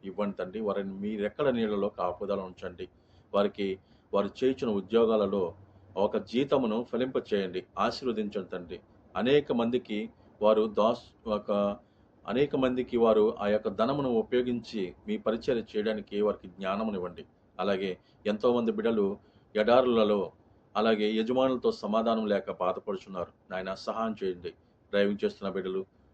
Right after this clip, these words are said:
ఆఫీసులో పనిచేస్తున్న బిడ్డలు, అలాగే ఇంట్లో పనిచేస్తున్న నా సోదరీమణులు, వారందరికీ ఆరోగ్యమునివ్వండి,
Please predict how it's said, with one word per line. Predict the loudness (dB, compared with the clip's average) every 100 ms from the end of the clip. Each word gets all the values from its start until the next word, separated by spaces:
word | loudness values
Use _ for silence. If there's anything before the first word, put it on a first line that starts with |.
| -2
ఆఫీసులో | 0 0 -2 -2
పనిచేస్తున్న | 0 0 0 -2 -6
బిడ్డలు, | -2 -2 -4 -8 -18 _ -2
అలాగే | 0 0 -2 -6 -16 _ _ -20 _ -20 -20 _ -8
ఇంట్లో | -4 4 4
పనిచేస్తున్న | 4 4 4 2 -2 -4
నా | -2 -4
సోదరీమణులు, | -2 -2 0 0 -2 -6 -12 -16 -20 _ -4
వారందరికీ | 0 4 4 2 -2 -4 0
ఆరోగ్యమునివ్వండి, | 2 4 4 2 -2 -2 -6 -8 -12